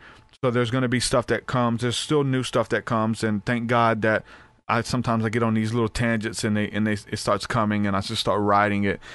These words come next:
and it comes out really good. So that's still happening. But as far as embracing new concepts, some of that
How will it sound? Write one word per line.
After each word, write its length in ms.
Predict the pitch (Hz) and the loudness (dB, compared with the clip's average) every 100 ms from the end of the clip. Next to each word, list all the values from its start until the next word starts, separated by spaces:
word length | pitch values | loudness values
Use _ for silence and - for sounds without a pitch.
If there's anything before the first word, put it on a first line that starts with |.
| - | -10
and 80 | 107 | -6
it 60 | 101 | -4
comes 220 | 120 113 | -2 0
out 120 | 98 | 0
really 220 | 104 107 | 0 0
good. 300 | 98 101 90 | 0 0 -2
So 260 | - 110 98 - - - - | -2 -2 -2 -6 -20 -12 0
that's 240 | 135 156 | 2 2
still 240 | - 165 123 | 2 2 2
happening. 640 | 127 143 - 107 98 90 - - _ _ _ _ _ _ _ - | 4 2 2 0 0 -2 -8 -20 _ _ _ _ _ _ _ -4
But 100 | 110 | -4
as 100 | - | 0
far 280 | 120 123 | 2 2
as 100 | 117 | 2
embracing 640 | 117 107 110 110 - 98 101 | -2 -2 0 0 -2 -4 -4
new 120 | 101 | -6
concepts, 680 | - 120 117 - 95 - - - _ _ _ - | -4 -2 -2 -2 -2 -4 -12 -20 _ _ _ -6
some 280 | - 123 | -2 0
of 80 | 123 | 2
that 280 | 113 110 - | 4 4 2